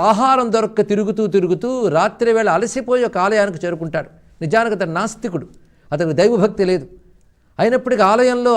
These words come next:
అర్ధరాత్రి వరకు అక్కడ జరుగుతున్న పూజలు ఇవన్నీ కూడా విశ్రాంతిగా కూర్చుని చూస్తూ ఉంటాడు. అర్ధరాత్రి అయ్యేటప్పటికీ అందరూ కూడా శివారాధన చేసి, ఆ తర్వాత తెలతెలవారుతూ ఉండగా వారి వారి నెలవులకు వెళ్ళిపోతారు.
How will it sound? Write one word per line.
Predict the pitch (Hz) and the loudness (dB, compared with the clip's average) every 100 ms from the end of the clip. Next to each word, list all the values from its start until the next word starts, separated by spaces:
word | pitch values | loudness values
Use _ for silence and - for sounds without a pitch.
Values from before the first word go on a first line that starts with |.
| 185 | 2
అర్ధరాత్రి | 165 202 240 233 226 | 2 2 2 2 0
వరకు | 233 233 247 | -2 0 -2
అక్కడ | 214 190 | -2 -2
జరుగుతున్న | 202 214 220 214 160 | -2 -2 -4 -4 -4
పూజలు | 220 214 208 214 214 | -4 0 0 0 -2
ఇవన్నీ | 196 190 226 233 | -2 -2 -2 -2
కూడా | 226 220 175 175 - _ - | 2 2 2 0 -8 _ -10
విశ్రాంతిగా | 175 - 254 269 254 254 247 - | -10 -4 -4 -2 -2 -2 -4 -4
కూర్చుని | 269 - 277 | -6 -4 -6
చూస్తూ | 254 254 - - 247 | -4 -6 -6 -6 -4
ఉంటాడు. | 202 160 - - _ _ _ - | -4 -6 -10 -20 _ _ _ -4
అర్ధరాత్రి | 185 185 277 277 262 | -2 2 2 2 4
అయ్యేటప్పటికీ | 240 226 214 196 180 233 262 - _ _ 143 | 4 2 0 -6 -6 -6 -8 -14 _ _ -4
అందరూ | 208 247 | -2 0
కూడా | 240 226 202 | 0 0 2
శివారాధన | 208 220 208 190 185 | 4 4 4 0 -2
చేసి, | 185 180 247 - | -4 -4 -8 -6
ఆ | 170 | -6
తర్వాత | 180 202 247 233 | -2 -4 -4 -2
తెలతెలవారుతూ | 190 202 233 226 220 208 208 | -4 -2 0 2 2 2 -2
ఉండగా | 185 170 185 269 - _ - | -2 0 0 0 -4 _ -2
వారి | 156 190 | 0 2
వారి | 190 180 165 | 0 -2 -2
నెలవులకు | 202 262 226 208 | 0 2 2 0
వెళ్ళిపోతారు. | 185 190 170 | 0 -2 -4